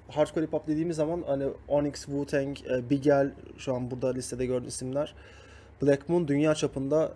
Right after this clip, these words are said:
e, ün yapıp kariyer yaptılar çünkü daha öncesinde.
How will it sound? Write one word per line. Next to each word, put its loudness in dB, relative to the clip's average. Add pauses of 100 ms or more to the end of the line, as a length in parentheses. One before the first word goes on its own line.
e, 0
ün 0
yapıp -4
kariyer 2
yaptılar -4
çünkü -8
daha -6
öncesinde. -12